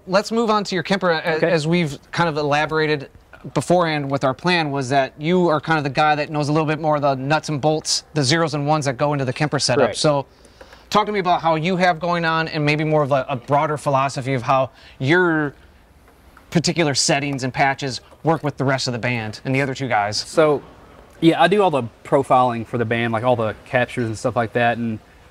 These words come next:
Speaker 2: um, you know, most of the time, all three of us are kinda playing the same patch, and,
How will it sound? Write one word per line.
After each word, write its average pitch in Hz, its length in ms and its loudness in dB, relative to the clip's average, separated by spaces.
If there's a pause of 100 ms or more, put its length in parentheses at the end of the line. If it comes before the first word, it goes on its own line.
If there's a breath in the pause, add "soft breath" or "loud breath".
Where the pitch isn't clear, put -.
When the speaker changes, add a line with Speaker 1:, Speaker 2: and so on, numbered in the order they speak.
(180 soft breath)
Speaker 2:
um, 117 460 2 (1000)
you 151 80 0
know, 131 260 -2
most 156 360 0
of 185 60 -4
the - 60 -10
time, 151 220 0
all 127 100 2
three 131 160 -2
of 127 80 -2
us 117 100 -12
are - 40 -18
kinda 123 180 -6
playing 123 180 -4
the 110 60 -8
same 117 220 -4
patch, 113 440 -2
and, 113 300 -8